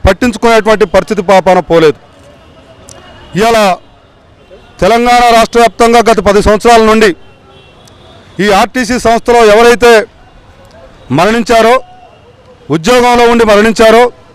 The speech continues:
లేదా వాళ్ళు అన్ఫిట్ కారణంగా ఇంటికే పరిమితమైపోయి ఉన్నారో, వాళ్ళ కుటుంబీకుల్ని, వాళ్ళ వారసుల్ని కారుణ్య నియామకాల ద్వారాగా ఎంపిక చేయాల్సినటువంటి అవసరం ఉన్నది.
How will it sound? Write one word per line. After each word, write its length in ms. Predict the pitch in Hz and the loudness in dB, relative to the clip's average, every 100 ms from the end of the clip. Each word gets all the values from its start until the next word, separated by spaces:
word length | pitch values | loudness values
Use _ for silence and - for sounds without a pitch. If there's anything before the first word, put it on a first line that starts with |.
| - - - - 151 | -20 -20 -20 -10 -2
లేదా 500 | 226 262 254 233 - - _ _ - | 0 2 2 0 -2 -12 _ _ -6
వాళ్ళు 240 | 175 233 233 | 0 2 2
అన్ఫిట్ 680 | 196 220 254 196 240 220 202 - _ - - - | 2 0 -2 0 2 2 -2 -12 _ -20 -20 -6
కారణంగా 500 | 175 214 240 240 240 | -2 0 2 2 2
ఇంటికే 360 | 226 202 233 240 | 2 0 -2 0
పరిమితమైపోయి 680 | 208 208 226 226 226 220 214 | 0 -2 -2 -2 0 2 2
ఉన్నారో, 420 | 202 202 196 175 _ _ _ _ - - - _ _ - | 2 2 2 0 _ _ _ _ -20 -20 -20 _ _ -6
వాళ్ళ 180 | 170 214 | -2 -2
కుటుంబీకుల్ని, 680 | 202 208 269 262 240 240 240 | -2 -4 -2 -2 0 0 2
వాళ్ళ 200 | 233 220 | 2 2
వారసుల్ని 680 | 196 240 247 247 240 214 - - - _ - - - | 2 2 0 0 0 -2 -4 -16 -20 _ -20 -20 -4
కారుణ్య 420 | 190 247 262 262 | -2 0 0 -2
నియామకాల 500 | 240 240 247 233 233 | 0 0 0 0 0
ద్వారాగా 420 | 226 220 214 208 | 2 2 2 2
ఎంపిక 360 | 214 196 214 208 | 2 2 -2 0
చేయాల్సినటువంటి 520 | 214 196 202 190 190 | 0 0 -2 -2 -2
అవసరం 280 | 180 180 185 | -2 -2 -2
ఉన్నది. 280 | 180 190 | 0 0